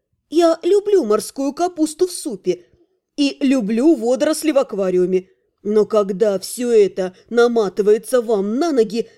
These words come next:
на руки, да вообще на что угодно, фиг вы с ними подвигаетесь. И заросли таких водорослей приходится обходить или переплывать.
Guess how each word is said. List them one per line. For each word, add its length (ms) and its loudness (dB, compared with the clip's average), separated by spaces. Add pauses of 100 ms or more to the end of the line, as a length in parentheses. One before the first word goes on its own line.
на 300 0
руки, 380 -2 (160)
да 160 2
вообще 800 -2
на 180 -2
что 320 2
угодно, 500 2 (360)
фиг 340 2
вы 100 4
с 120 -2 (100)
ними 140 4
подвигаетесь. 880 -2 (580)
И 240 2
заросли 600 -2
таких 380 -2
водорослей 720 -2 (220)
приходится 720 -2
обходить 680 -4 (220)
или 220 4
переплывать. 760 0